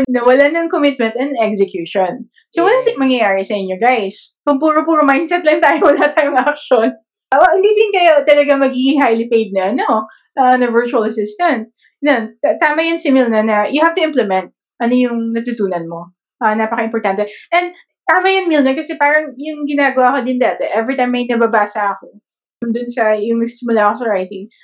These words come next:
Speaker 1: ah, ina-apply ko siya dun sa writing, kaagad. Parang sinusubukan ko siya. Ah, ganun. Tapos, oo, parang, parang ganito pala. So, parang sasabihin na, "Oh, ganito,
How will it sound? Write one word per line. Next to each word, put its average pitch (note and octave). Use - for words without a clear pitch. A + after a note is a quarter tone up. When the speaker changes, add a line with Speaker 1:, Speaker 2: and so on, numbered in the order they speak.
Speaker 1:
ah, C4+
ina-apply F#4+
ko F#4
siya D#4+
dun D4
sa D4+
writing, A#3
kaagad. G#3+
Parang C#4
sinusubukan C#4+
ko G#3
siya. G#3+
Ah, A3
ganun. A3
Tapos, B3
oo, C4+
parang, B4
parang F#4
ganito E4+
pala. B3
So, A#3+
parang A3
sasabihin A#3
na, A3
"Oh, A3+
ganito, A#3